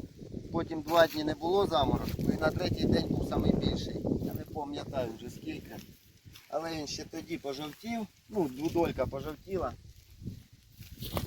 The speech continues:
Де була дводолька, де була перша пара. Щось, бачите, щось незрозуміле, десь взялось таке воно, більш таке.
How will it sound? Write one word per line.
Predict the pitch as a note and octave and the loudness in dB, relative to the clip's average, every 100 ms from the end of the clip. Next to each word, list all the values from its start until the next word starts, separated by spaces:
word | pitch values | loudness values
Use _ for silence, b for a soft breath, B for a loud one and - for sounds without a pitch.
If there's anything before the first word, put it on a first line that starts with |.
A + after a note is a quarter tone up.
| - | 2
Де | F#3+ | 4
була | F#3 - - | 6 6 4
дводолька, | D3+ E3 A3+ G#3+ E3+ | 4 4 6 6 6
де | E3 F3 | 6 4
була | E3 D#3+ | 4 4
перша | - D#3 D3+ C#3+ - | 4 4 6 4 6
пара. | F#3+ F3 D3+ C#3 - - - - - - - - - - - - - - - G#3+ | 8 8 6 2 -4 -6 -8 -10 -4 -2 2 2 0 -2 -2 0 0 -2 2 4
Щось, | F#3+ | 6
бачите, | - F#3 E3+ C#3+ | 8 8 8 0
щось | - C#3 | -4 -6
незрозуміле, | C#3+ C3+ D3 C3+ C#3+ C#3 B2+ A#2+ | -4 -2 0 2 2 4 6 4
десь | A2+ A#2+ - | 2 -2 -6
взялось | G#2+ A2+ D3+ D3 C3 - | -2 8 8 8 2 -2
таке | B2+ - A#2 | -8 0 2
воно, | G2 - - - - - - - - - - - - | 2 0 0 2 2 2 0 -2 -4 -2 0 2 2
більш | D#3 - | 2 2
таке. | - C#3+ - B2+ | 2 -2 0 -2